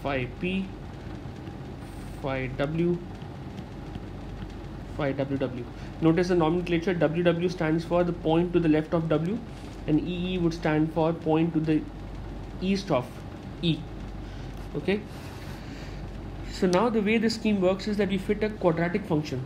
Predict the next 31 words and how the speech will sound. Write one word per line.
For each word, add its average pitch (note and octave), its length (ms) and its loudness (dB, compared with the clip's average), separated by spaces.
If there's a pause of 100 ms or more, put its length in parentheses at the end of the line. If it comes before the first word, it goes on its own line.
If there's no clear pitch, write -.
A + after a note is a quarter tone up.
Remember E3+ 340 4
I E3+ 80 4
said F3+ 220 -2
it's E3 220 -2
a E3+ 60 2
quadratic D#3 680 2
upstream E3+ 400 2
interpolation. D#3 680 0
So E3 140 0
we E3+ 120 2
fit G3 220 2
a G3 40 -2
quadratic D#3+ 480 0
function F3+ 480 2 (680)
between F#3+ 480 2 (720)
three A#3 260 4
points. D#3 360 2
I D#3 120 2
said G3+ 240 0 (160)
it's - 180 -6
three F#3 220 0
point F3 360 2
upstre-, D#3+ 420 0
uh, D3 260 4
upstream D#3+ 300 4
weighted, D3+ 240 2 (220)
uh, C#3 380 4
upstream E3 360 4
weighted D3+ 300 2
quadratic C#3+ 420 2 (540)
interpolation. D#3 680 2